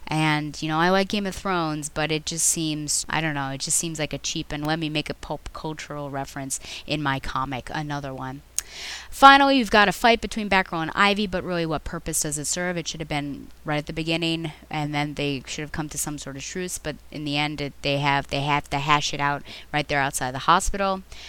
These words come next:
We meet Rain, like I said, in the last ten pages, but we don't get a lot about him, and then Poison Ivy turns into, get this, Poison Ice.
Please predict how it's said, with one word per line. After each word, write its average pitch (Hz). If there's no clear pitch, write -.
We 214
meet 233
Rain, 233
like 185
I 190
said, 233
in 285
the 226
last 208
ten 226
pages, 269
but 220
we 233
don't 262
get 277
a 269
lot 233
about 170
him, 170
and 170
then 185
Poison 240
Ivy 214
turns 208
into, 180
get 185
this, 190
Poison 196
Ice. 147